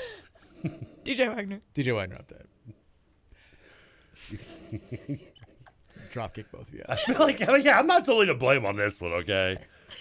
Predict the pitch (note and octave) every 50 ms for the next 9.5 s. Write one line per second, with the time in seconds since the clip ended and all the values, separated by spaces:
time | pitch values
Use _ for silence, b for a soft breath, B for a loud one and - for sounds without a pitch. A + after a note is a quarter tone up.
0 | B B B C3 C3+ F#3+ A#3 A3+ E3+ C3+ G2+ B2+ D3 E3+ D#3+ - A#2 A#2+ F3 F#3+
1 | - C4 A#3 G#3+ F#3+ D#3 C#3 B2 G#2 - - D3 D3+ C#3 B2+ A2+ A2 A2 G#2+ -
2 | - D#3 D#3+ D3 C3 - - C#3+ B2+ A2+ G#2+ F#2 - - A#2+ A#2+ A#2+ G#2 F#2 F2+
3 | F#2+ F2+ A2 A2 C3+ D#3 D#3 B2+ A#2+ A#2+ A#2 C3 F3 F3 D3 C#3 - D3 C3 A#2+
4 | F#2+ F2+ F2 F#2 G2+ F2+ D2+ - - _ - _ B B B B B D#3+ D#3 D#3
5 | C#3+ C#3 C#3+ D3 D3+ D3+ D3 C3+ B2+ C#3 B2+ A#2+ - - D3 D#3+ D#3+ D#3 G#3 G#3+
6 | G3 F3+ E3+ E3+ - E3 E3 D#3+ A3 G#3 F3 D3+ D#3 C#3+ - E3 D#3+ D3 C#3 C3+
7 | C3+ C3 - B2 A2 G#2+ G#2 - C3 C3+ B2 D3 D3 C#3+ C3+ C#3 C3 B2+ B2+ B2
8 | G2+ A2+ A2 G2+ G#2 G2+ G2 - - - - - - - - - - - - -
9 | - - F#4 A4+ F#3 - E4 G4+ -